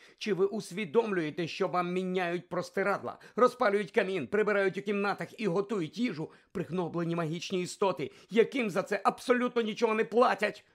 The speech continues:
люто перепитувала вона. Деякі учні, ну, скажімо, Невіл, платили їй, аби вона тільки відчепилася. Дехто мляво цікавився її промовами, але відмовлявся брати активнішу участь у цій кампанії. Більшість же сприймали все це як жарт.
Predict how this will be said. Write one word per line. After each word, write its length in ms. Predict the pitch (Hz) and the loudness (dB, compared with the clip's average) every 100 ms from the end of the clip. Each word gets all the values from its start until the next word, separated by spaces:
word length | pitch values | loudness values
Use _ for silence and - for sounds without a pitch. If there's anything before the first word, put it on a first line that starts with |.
| _ - | _ -8
люто 360 | 117 170 156 | -2 0 0
перепитувала 520 | 131 131 131 131 135 135 | -4 -4 -6 -4 -2 -2
вона. 280 | 147 123 85 _ _ _ | -2 -6 -8 _ _ _
Деякі 440 | - 101 131 127 156 | -10 -6 -4 -4 -2
учні, 360 | 196 175 107 | -4 -4 -8
ну, 200 | 95 110 | -8 -8
скажімо, 460 | 92 - 110 110 135 | -10 -10 -8 -4 -4
Невіл, 340 | 151 127 78 - _ _ | -4 -4 -8 -12 _ _
платили 480 | - 131 196 180 120 | -6 0 2 2 0
їй, 200 | 107 92 | -4 -6
аби 160 | 101 | -4
вона 220 | 131 135 127 | -4 -4 -6
тільки 260 | 147 127 | -8 -8
відчепилася. 680 | 135 135 151 156 110 80 - _ _ _ - | -8 -8 -8 -6 -6 -8 -16 _ _ _ -10
Дехто 400 | 220 - - 165 | -8 -6 -4 -2
мляво 280 | 175 175 | 0 -2
цікавився 640 | 170 156 151 165 156 - 156 | -4 -4 -2 -2 -2 -4 -4
її 280 | 143 139 147 | -2 -2 -4
промовами, 760 | - 127 123 131 147 131 123 - _ _ | -4 -2 0 -2 -2 -2 -4 -8 _ _
але 240 | - 123 156 | -2 0 2
відмовлявся 640 | 175 214 208 143 113 123 | 2 2 4 2 0 -2
брати 280 | 110 127 143 | -2 -2 -2
активнішу 520 | 131 165 143 135 131 | -4 -4 -4 -4 -4
участь 340 | 156 175 139 | -4 -4 -6
у 60 | 131 | -8
цій 180 | 123 147 | -6 -4
кампанії. 600 | 151 143 139 113 98 - _ _ | -4 -2 -2 -2 -6 -12 _ _
Більшість 480 | 117 175 247 214 196 | -6 -4 -2 -2 0
же 200 | 160 190 - _ | 2 0 -2 _
сприймали 540 | - - 151 147 214 185 | -14 -2 0 2 0 -2
все 240 | - 160 | -2 -4
це 160 | 151 156 | 0 -2
як 140 | 143 | -2
жарт. 360 | 123 117 92 | -2 -4 -6